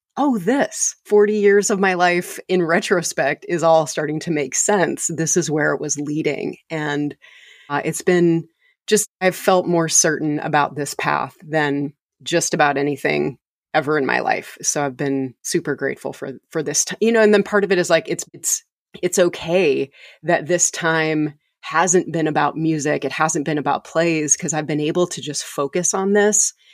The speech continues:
and know that this is the time to do the school thing. I always think about it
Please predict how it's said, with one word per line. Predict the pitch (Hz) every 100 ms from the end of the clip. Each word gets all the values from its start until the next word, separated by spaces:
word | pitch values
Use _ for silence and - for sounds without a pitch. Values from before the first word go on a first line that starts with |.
| _ _
and | 165 165 156
know | 156 160 160
that | 151 151 139 135 _ _ _ _
this | 147 147 180
is | 208 156
the | -
time | 175 165 170
to | 175
do | 165
the | 165
school | - - 170
thing. | - 147 143
I | 147
always | 165 202
think | - 175
about | 160 151
it | 143